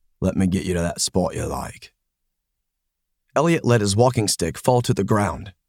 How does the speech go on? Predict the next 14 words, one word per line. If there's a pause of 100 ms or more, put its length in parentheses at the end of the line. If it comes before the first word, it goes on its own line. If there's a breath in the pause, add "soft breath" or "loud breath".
(120)
and
he
positioned
Eve
on
a
smooth
rock (120)
that
cautiously
peeked
over
the
ravine.